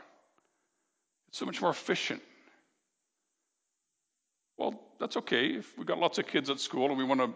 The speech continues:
live close to the school, that's, that's not, nothing wrong with that. But as a community, we've got to be very careful that we don't do that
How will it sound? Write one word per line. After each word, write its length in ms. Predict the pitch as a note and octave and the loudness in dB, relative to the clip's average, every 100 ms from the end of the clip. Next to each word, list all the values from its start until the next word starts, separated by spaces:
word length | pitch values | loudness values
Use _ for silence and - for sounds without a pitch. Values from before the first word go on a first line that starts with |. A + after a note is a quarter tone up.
| - C3+ | -8 -2
live 240 | B2+ - | -2 0
close 260 | - C3 - | -2 -2 -4
to 80 | |
the 80 | G#2 | -6
school, 260 | - C3 C3 | -6 -4 -4
that's, 180 | - - - | -4 -6 -10
that's 160 | - E3 | -8 -4
not, 220 | D#3 - | -4 -4
nothing 260 | D3+ B2 | -4 0
wrong 220 | A2+ A3+ A#3 | 4 4 4
with 120 | G2+ | 0
that. 220 | E2+ C#2+ - - - _ _ _ _ _ _ _ _ - | -6 -10 -18 -20 -20 _ _ _ _ _ _ _ _ 4
But 140 | E3+ | 8
as 160 | G3 F3 | 8 6
a 40 | |
community, 680 | - F#3 D#3 D3+ C4+ A3 A2+ | 2 2 2 4 4 4 0
we've 100 | A2+ | -2
got 60 | C#3+ | 0
to 60 | |
be 100 | C3+ | 0
very 220 | B2 F#3+ C3+ | 0 2 0
careful 600 | - - - - F#2 - - _ _ _ _ _ _ - | 2 0 0 -4 -8 -12 -20 _ _ _ _ _ _ -4
that 80 | C#3 | -2
we 120 | E3 | 4
don't 380 | E3+ G#3 F#3 B2+ | 6 4 2 -2
do 220 | G#3 C#4+ | 2 4
that 420 | D3+ G#2 G2 A#2+ | 6 6 4 -2